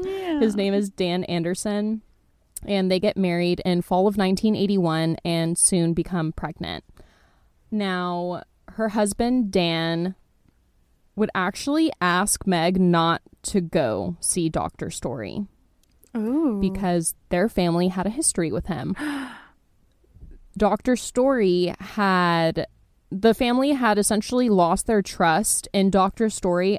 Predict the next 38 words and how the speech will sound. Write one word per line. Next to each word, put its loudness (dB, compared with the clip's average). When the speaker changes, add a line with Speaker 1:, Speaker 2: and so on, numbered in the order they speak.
Speaker 2:
after 0
they 2
had -2
sent -2
Dan's 2
brother, 4
Jerry, 0
out 2
onto 0
the 2
football 0
field 2
with 4
an 0
injured -2
neck, -6
I -2
guess, -2
like, -2
further 0
injuring -2
him. -6
Speaker 1:
Ugh. -16
Speaker 2:
And 2
so 2
after 2
that, 2
they 0
were 0
kind -2
of -4
like, -2
"We 6
don't 2
trust 0
you. 2
You're 4
not 2